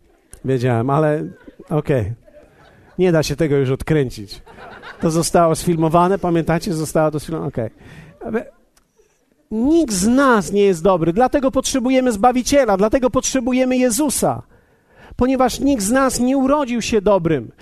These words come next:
I musimy rozumieć, że ludzie, którzy nas otaczają, to nie są ludzie,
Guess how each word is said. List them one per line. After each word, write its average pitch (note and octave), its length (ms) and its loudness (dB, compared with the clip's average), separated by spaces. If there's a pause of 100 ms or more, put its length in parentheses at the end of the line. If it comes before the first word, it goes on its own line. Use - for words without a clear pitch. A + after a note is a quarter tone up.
(160)
I A#3+ 80 0
musimy C4 340 0
rozumieć, B3+ 540 0 (140)
że G3+ 140 2
ludzie, C#4 240 0
którzy C4 240 -2
nas B3+ 200 0
otaczają, B3 600 0 (180)
to B3 100 0
nie D4 160 2
są C4 180 0
ludzie, C4 360 0